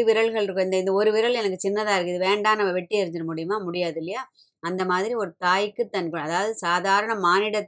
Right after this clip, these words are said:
தாய்க்கே இந்த ஒரு நிலை அப்படின்னு சொன்னாக்க, அவள் லோகமாதா, ஜெகன்மாதா, ஜெகதீஸ்வரி இல்லையா, புவனேஸ்வரி. அப்போ அவள் தன்னுடைய பிரபஞ்ச உயிர்களிடத்தில் பாரபட்சம் பார்க்க மாட்டாள்.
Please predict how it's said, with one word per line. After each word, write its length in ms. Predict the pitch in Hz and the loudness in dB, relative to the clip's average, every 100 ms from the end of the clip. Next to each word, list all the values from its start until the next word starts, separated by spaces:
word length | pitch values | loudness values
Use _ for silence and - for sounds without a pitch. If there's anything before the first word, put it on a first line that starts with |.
| 196 | -2
தாய்க்கே 360 | 190 180 220 233 | -2 -2 0 0
இந்த 300 | 202 185 175 | 0 -2 -2
ஒரு 200 | 170 156 - _ _ - | -2 -4 -8 _ _ -2
நிலை 220 | 190 196 180 | 2 2 2
அப்படின்னு 300 | 160 175 165 | -2 -6 -6
சொன்னாக்க, 340 | 151 151 151 220 285 - _ _ - | -6 -8 -6 -6 -6 -10 _ _ -2
அவள் 260 | 185 220 202 | 2 2 2
லோகமாதா, 640 | 180 196 208 180 160 147 135 | 2 2 2 0 -2 -6 -6
ஜெகன்மாதா, 640 | 165 156 208 202 170 151 151 | -6 -2 -2 -2 -4 -6 -8
ஜெகதீஸ்வரி 760 | 151 165 196 220 208 - 170 151 _ _ _ _ _ _ _ _ | -6 -4 -2 -2 -4 -4 -4 -6 _ _ _ _ _ _ _ _
இல்லையா, 180 | 160 185 | -2 0
புவனேஸ்வரி. 680 | 180 180 214 214 196 175 151 - _ _ _ - | 0 0 2 0 0 -4 -8 -10 _ _ _ -10
அப்போ 200 | 175 269 | 0 6
அவள் 380 | 226 185 226 269 | 6 6 4 2
தன்னுடைய 480 | 247 220 220 220 233 240 | 0 0 0 2 2 2
பிரபஞ்ச 420 | 208 208 233 226 226 | 2 2 0 0 0
உயிர்களிடத்தில் 720 | 208 208 202 190 165 175 220 | 0 0 0 -2 -4 -8 -4
பாரபட்சம் 680 | 208 196 208 196 160 180 202 | 2 4 4 0 -4 -6 -6
பார்க்க 360 | 196 226 165 175 | -2 -2 -2 -4
மாட்டாள். 520 | 156 143 - 156 147 | -4 -6 -6 -4 -4